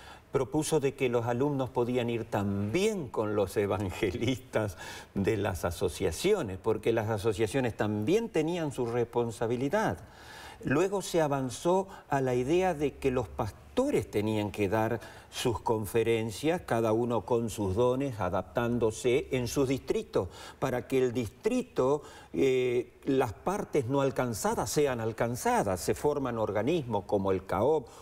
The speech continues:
organismos laicos para atender la evangelización de los distritos. Y también, eh, las iglesias. O sea, era una responsabilidad de la iglesia. Hasta que hace poco tiempo descubrí una declaración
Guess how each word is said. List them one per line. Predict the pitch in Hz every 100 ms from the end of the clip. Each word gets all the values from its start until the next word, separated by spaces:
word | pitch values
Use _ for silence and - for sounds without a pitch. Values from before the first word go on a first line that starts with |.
| -
organismos | - 95 101 127 104 101
laicos | 101 123 143 - 113 98
para | 107 101
atender | 98 104 104 127
la | 127
evangelización | 110 104 92 107 95 101 - 120
de | 107
los | 95
distritos. | 101 - 190 208 - 98 80 - - - - - - -
Y | 151
también, | - 143 135 165 165 196 226 - - -
eh, | 143 131 135
las | 131 123
iglesias. | 147 190 285 - 117 92 - - - - - -
O | 123
sea, | 170 110 - - -
era | 147 175
una | 170 143
responsabilidad | 131 110 127 127 104 120 120 113 113
de | 110
la | 101
iglesia. | 87 92 85 - 92 -
Hasta | 185 185 185 -
que | 240
hace | -
poco | - 190 - 156
tiempo | - 135 95 90 92
descubrí | 98 - 113 127 143
una | 135
declaración | 120 - 113 104 92 123 123 101